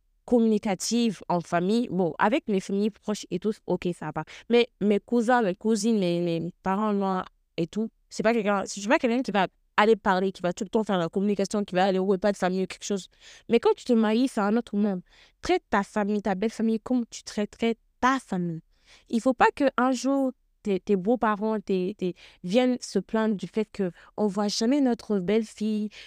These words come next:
Notre belle-fille, elle est comme ci, comme ça. Fais des concessions, même si tu travailles quelque chose comme ça.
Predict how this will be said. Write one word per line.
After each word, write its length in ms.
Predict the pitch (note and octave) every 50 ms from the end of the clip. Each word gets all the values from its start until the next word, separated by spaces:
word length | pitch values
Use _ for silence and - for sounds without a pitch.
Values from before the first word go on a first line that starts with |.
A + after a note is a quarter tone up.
| - _ -
Notre 240 | A#3+ B3+ - A#3+
belle-fille, 420 | G#3 G3+ A3 A#3+ A#3 - - A#3 A3
elle 100 | G3+ F3+
est 140 | F3 E3+ -
comme 220 | - G3 F#3+ G#3
ci, 200 | - - A3+ G#3+
comme 180 | - F#3 F3 F3+
ça. 100 | A3+ A3+
Fais 120 | - G#4+
des 120 | D4+ A#3
concessions, 420 | - - F3+ F#3 - G3+ - G3+ G3
même 140 | A3+ C#4+ D4+
si 100 | - C#4+
tu 120 | A3+ G#3+
travailles 340 | - - G#3+ A3 A3 A3 G#3
quelque 180 | - F3+ -
chose 160 | - - - -
comme 160 | - F3+ F3
ça. 160 | - - C3+